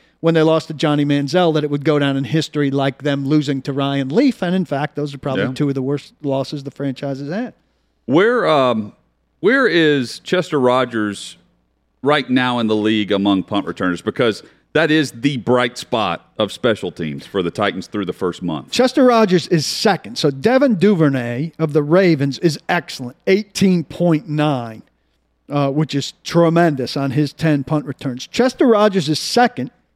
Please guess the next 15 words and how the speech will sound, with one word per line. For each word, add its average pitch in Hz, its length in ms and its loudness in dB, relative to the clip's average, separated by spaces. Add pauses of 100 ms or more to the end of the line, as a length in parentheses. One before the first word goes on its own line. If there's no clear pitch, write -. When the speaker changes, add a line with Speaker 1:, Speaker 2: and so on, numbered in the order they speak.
Speaker 1:
nine 190 400 4
for 226 160 4
one 202 240 4
twenty, 156 300 0
which 151 200 -2
is 139 120 -8
thirteen 196 580 0
point 175 340 -2
three. 185 480 0
So 175 260 2
he's 165 200 2
well 254 240 4
off 233 220 4
the 175 100 0
lead, 180 460 2